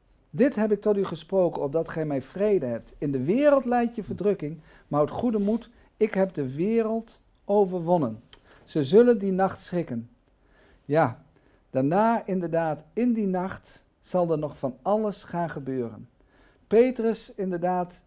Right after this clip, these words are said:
denkt ook dat hij Jezus zal hel-, helpen, wat ik al zei, en al zijn discipelen.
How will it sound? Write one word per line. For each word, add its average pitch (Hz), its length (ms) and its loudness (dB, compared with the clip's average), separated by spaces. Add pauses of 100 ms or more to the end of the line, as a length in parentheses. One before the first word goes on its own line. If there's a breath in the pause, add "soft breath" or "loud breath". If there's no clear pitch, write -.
(160)
denkt 196 500 0
ook 208 360 2
dat 156 160 -2
hij 156 360 -2 (480)
Jezus 147 380 -2
zal 123 140 -6
hel-, 131 280 -2
helpen, 143 440 -2
wat 131 120 -2
ik 131 100 -4
al 127 80 -2
zei, 131 180 -4
en 135 220 -8
al 185 200 0
zijn 170 160 -8
discipelen. 151 640 -10